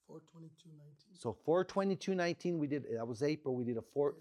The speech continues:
Speaker 2: fifty-day consecration. And in that time, I think this is where it started with us sitting together. 'Cause usually I like to pray by myself,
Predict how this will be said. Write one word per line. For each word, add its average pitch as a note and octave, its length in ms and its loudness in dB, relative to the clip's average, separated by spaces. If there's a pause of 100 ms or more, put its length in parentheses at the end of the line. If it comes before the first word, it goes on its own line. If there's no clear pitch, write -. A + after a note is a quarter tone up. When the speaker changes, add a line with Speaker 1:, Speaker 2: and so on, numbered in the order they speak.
(120)
Speaker 2:
fifty-day D3+ 500 0
consecration. C#3+ 880 -4 (520)
And B2+ 240 0
in A3 280 6
that G#3+ 280 4
time, F#3+ 480 0 (1120)
I D3 60 0
think B3 240 6
this A#3 160 4
is F#3+ 140 2
where E3+ 160 6
it - 100 -4
started F3+ 640 6
with C#3+ 180 0
us D#3 160 2
sitting D#3+ 380 6
together. A#2+ 420 4
'Cause - 140 -12
usually G3 320 8
I C#3+ 60 6
like D#3 180 4
to A#3 60 -6
pray E3 180 2
by C#3+ 140 4
myself, C3 560 2